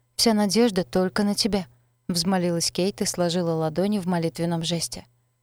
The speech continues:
«Прошу тебя, свяжись с ним, получи от него максимум информации и передай её мне, а я сама буду писать работу, руководствуясь твоими словами и наблюдениями».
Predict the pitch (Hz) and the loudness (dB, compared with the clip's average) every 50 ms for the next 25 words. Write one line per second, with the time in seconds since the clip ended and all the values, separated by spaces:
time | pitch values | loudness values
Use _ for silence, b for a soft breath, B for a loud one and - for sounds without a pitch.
0 | _ _ _ - - 202 208 - - 208 196 - - 190 165 160 156 b b b | _ _ _ -4 -2 0 0 0 0 0 0 -2 -2 -4 -4 -4 -6 b b b
1 | b b b - - - 220 233 226 220 226 202 - - - 175 160 156 160 - | b b b -4 0 2 2 4 4 2 2 0 0 -2 -4 -4 -4 -6 -8 -10
2 | _ _ _ _ _ _ - 226 226 226 214 - 247 262 254 262 247 202 190 190 | _ _ _ _ _ _ 0 2 2 2 2 2 2 2 4 2 2 2 2 2
3 | 202 202 196 - - 196 185 175 175 175 170 - - 180 175 185 202 233 233 - | 0 0 0 0 0 0 0 0 0 -2 -2 -2 -2 0 2 2 0 0 0 0
4 | - 202 180 165 b b b b b _ - 208 - 226 196 208 170 175 202 233 | 0 0 0 -2 b b b b b _ -2 0 2 2 2 2 2 2 2 4
5 | 233 208 175 165 175 175 185 185 175 165 151 _ _ _ _ _ _ _ _ - | 2 2 0 0 0 0 0 0 -2 -4 -6 _ _ _ _ _ _ _ _ 0
6 | 190 196 208 233 - - 277 247 208 175 - 170 160 165 - - - - - 160 | 0 2 2 2 2 4 4 2 2 0 0 -2 -4 -4 -4 -4 -2 0 0 0
7 | - - - 170 156 165 190 - - 185 B B B B B _ 202 190 196 - | 0 0 0 0 0 0 -2 0 -2 -4 B B B B B _ 0 0 2 2
8 | 196 185 170 185 196 - - - 208 208 196 180 - - 180 185 175 175 170 170 | 2 2 2 2 0 -2 -2 0 0 2 0 0 0 0 2 2 2 2 0 0
9 | 165 - 180 175 165 175 185 214 233 226 185 175 175 160 180 196 196 170 190 175 | 0 0 0 2 2 2 2 2 2 2 2 0 0 0 0 0 2 2 0 0
10 | 165 165 165 165 165 175 - | 0 0 -2 -4 -6 -8 -10